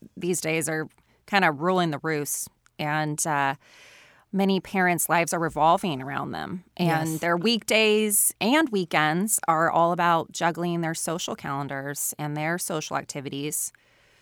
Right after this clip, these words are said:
Speaker 1: sporting events. Um, I mean, it's, it's, it's exhausting. And I, I'm sure it's the ram-, you know, what are the ramifications of that, of us catering to them too much? You know, I,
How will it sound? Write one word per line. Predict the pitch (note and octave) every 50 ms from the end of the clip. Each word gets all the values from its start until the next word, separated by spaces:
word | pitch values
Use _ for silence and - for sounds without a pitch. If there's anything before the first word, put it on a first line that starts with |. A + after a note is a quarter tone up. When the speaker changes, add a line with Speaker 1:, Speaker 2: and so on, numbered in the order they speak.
| _ _
Speaker 1:
sporting | - - - - F#3+ F#3 F3 E3+ F3 E3+
events. | E3+ D#3 D#3+ D#3+ D#3+ D#3 D#3 D#3+ D#3+ F#3 - - - - - - - _ -
Um, | - D#3 D3+ D3+ C#3+ C#3 C#3 C#3+ C#3+ F3 - _ _ _ _ _ _ _ _ _ _ _ _ _ - -
I | -
mean, | G#3 G3 G3
it's, | F#3+ F#3 - - - -
it's, | - G3 G3 - - - - - - - _ _ _ _ -
it's | - F#3 -
exhausting. | - G#3+ F#3 D#3+ D#3 C#3+ G3 B3+ - - - D#3 - - F3+ F#3+ - _ -
And | F3 E3+ E3 D#3+ D#3+ D#3+ D#3+
I, | D3 - D#3 D#3 -
I'm | - E3+ E3+
sure | - - - A3+ G3+
it's | F3 - - - - - - - - - - - - - - _ _ _ _ _ _ _ -
the | - - E3+ D#3+
ram-, | - - - E3 E3+ F3 F3 E3
you | - F3
know, | D#3+ D3+ C#3 C#3+
what | C#3+ - E3+
are | G3+
the | G3+ G#3+
ramifications | F#3+ G3+ G#3 G#3+ A3+ - G#3 G3 - F3+ F3+ G#3 A#3+ - - F3+ D#3 C3+
of | - C3+
that, | A#2+ C3+ C3 C3+ C#3
of | -
us | D3 C#3+ - - - _ - F#3+
catering | - - F#3+ E3 F3 G3+ F#3+ D#3+ C#3+ C3+ C3+ C3+ B2+
to | - -
them | C3 C3 C3+ C3+ C#3+
too | - - D3+
much? | C#3 C3+ D#2+ - - - - - - - _ _ _ _ _ _ _ - - - _ _ _
You | - F3+
know, | D3+ D3+
I, | D#3+ D#3 - -